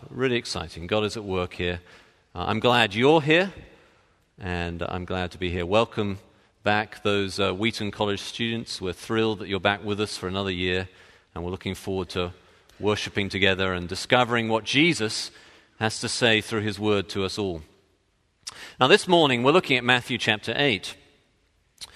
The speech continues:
and, uh, these verses, verse eighteen through to twenty-two.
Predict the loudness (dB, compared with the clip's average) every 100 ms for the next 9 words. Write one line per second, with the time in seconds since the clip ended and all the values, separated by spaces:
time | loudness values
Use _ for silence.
0 | -20 -20 -2 2 4 4 4 4 6 2
1 | 2 2 0 0 0 -2 -4 -4 -4 -6
2 | -2 -4 -2 -2 -2 -4 -8 -10 -10 -10
3 | -10 -10 -6 -2 -2